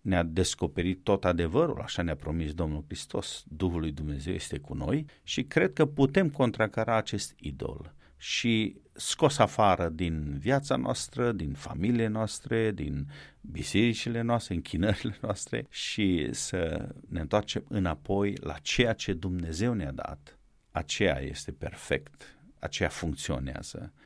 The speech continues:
și asta găsim în cuvântul, în legea lui Dumnezeu, în cuvântul lui Dumnezeu. Aceasta este singura variantă pe care o avem astăzi împotriva idolului relativismului.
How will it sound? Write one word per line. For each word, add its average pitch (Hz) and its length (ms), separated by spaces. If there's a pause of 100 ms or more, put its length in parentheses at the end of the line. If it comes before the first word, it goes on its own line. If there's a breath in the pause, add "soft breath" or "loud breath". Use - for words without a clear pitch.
și - 280
asta 101 380
găsim 78 640
în 78 500
cuvântul, 69 1040
în 71 200
legea 95 300
lui 80 160
Dumnezeu, 76 460
în 69 100
cuvântul 69 480
lui 67 100
Dumnezeu. 65 640 (140)
Aceasta - 440
este - 220
singura 87 500
variantă 71 500
pe - 140
care 69 220
o - 20
avem 71 420
astăzi 73 520
împotriva 69 680 (120)
idolului 71 680
relativismului. - 840